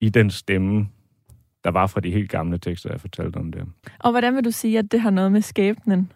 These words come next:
Speaker 2: at gøre?
Speaker 1: Det, som er gået igen i, eller fra de to stykker, det er, at, øh, allerede i den første tekst, der var der en person, som ligesom ikke havde magten over sit eget liv på en eller anden måde. Han er en gammel mand, der sidder der i det der venteværelse og føler sig ligesom låst fast på en eller anden måde.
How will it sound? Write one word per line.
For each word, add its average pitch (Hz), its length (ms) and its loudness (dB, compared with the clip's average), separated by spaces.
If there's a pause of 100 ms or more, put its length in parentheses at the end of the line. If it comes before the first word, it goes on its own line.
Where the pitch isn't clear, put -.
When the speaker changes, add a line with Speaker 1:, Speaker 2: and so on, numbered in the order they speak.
(120)
Speaker 2:
at 220 120 2
gøre? 175 360 4
Speaker 1:
Det, 139 120 6
som 135 120 6
er 120 60 6
gået 110 260 6
igen 107 300 4
i, 113 140 0
eller 98 240 -2
fra 104 200 -4
de 117 140 -2
to 113 280 0
stykker, 110 280 2
det 120 120 4
er, 123 100 8
at, 107 120 2
øh, - 240 -8
allerede 127 300 4
i - 20 2
den 120 100 2
første 131 260 0
tekst, 107 240 0
der 117 80 2
var 113 100 4
der 113 120 2 (180)
en 117 160 -2
person, 127 280 0
som 123 140 4
ligesom 131 220 6
ikke 135 140 2
havde 131 140 6
magten 123 300 2
over 113 120 2
sit 98 140 -4
eget 104 180 4
liv 110 180 2
på 87 100 -6
en 87 40 -2
eller 80 140 -4
anden 80 180 -6
måde. 82 100 -6 (600)
Han 98 160 -2
er 95 40 2
en 92 60 0
gammel 104 260 4
mand, 104 140 4
der 92 60 -2
sidder 117 380 4
der 87 280 -2
i 107 180 -2
det 98 140 -4
der 90 100 -2
venteværelse 90 600 -2
og 101 80 -6
føler 101 340 4
sig 82 320 -6 (840)
ligesom 95 200 -2
låst 92 380 -4
fast - 340 -6 (300)
på - 60 -6
en - 60 -2
eller - 120 -6
anden - 140 -10
måde. - 180 -10